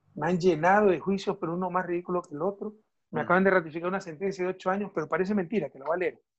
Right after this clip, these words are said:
Speaker 2: <laughs> Sí.
Speaker 1: Página trescientos ochenta y cuatro de la sentencia de supuestos sobornos que no existen. Ya tenemos las pruebas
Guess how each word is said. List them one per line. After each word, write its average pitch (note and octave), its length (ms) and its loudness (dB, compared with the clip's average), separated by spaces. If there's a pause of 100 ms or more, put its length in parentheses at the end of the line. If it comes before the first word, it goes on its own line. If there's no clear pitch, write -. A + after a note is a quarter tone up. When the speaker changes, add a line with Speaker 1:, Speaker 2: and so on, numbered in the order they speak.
(400)
Speaker 2:
<laughs> - 400 -4 (260)
Sí. - 140 -12
Speaker 1:
Página F3+ 300 4
trescientos F#3 720 -2 (400)
ochenta E3 340 -2
y - 20 -8
cuatro G3+ 500 2 (260)
de E3 100 -4
la E3 80 2
sentencia G3 480 -6
de - 20 0
supuestos G3 420 -4
sobornos G3 360 0
que D#3+ 100 -6
no E3 80 -4
existen. G3 500 -4
Ya E3 180 2
tenemos F3+ 280 4
las D3 120 2
pruebas F#3 360 4